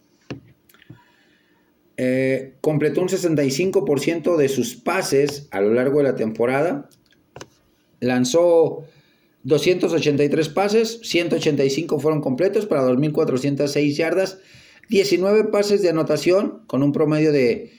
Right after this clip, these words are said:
cada nueve punto siete pases, eh, lanzados es un,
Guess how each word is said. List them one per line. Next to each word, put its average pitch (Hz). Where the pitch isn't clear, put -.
cada 165
nueve 160
punto 165
siete 156
pases, 151
eh, 110
lanzados 131
es 117
un, 127